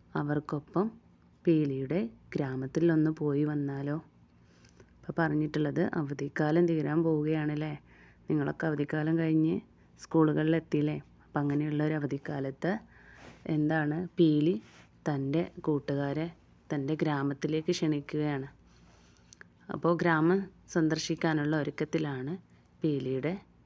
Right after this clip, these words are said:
കൂട്ടുകാരായ നാല് കൂട്ടുകാർ. ആരെല്ലാം എന്ന് നമുക്ക് വഴിയെ നോക്കാം. അപ്പം നിങ്ങൾക്കും യാത്രകൾ ഇഷ്ടമല്ലേ?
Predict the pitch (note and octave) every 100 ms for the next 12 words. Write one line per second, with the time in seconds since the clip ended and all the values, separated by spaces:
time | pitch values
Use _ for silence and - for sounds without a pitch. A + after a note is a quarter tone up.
0 | - - G3 F#3+ F3 E3 D3 D3+ D3+ C#3+
1 | C#3+ C#3+ D3+ F#3+ D#3 D3 C#3 C#3 - -
2 | - - - D3 C#3+ C#3+ D#3 E3 D#3+ E3
3 | E3 D#3+ D#3+ G3+ - D#3+ D3+ D#3+ D#3+ C#3+
4 | - D3 - - - - - - - -
5 | - - G#3 G3+ G3+ G3 G#3+ - F3+ D#3+
6 | E3 - - A3 G#3+ F#3+ - E3 D#3 D3
7 | C#3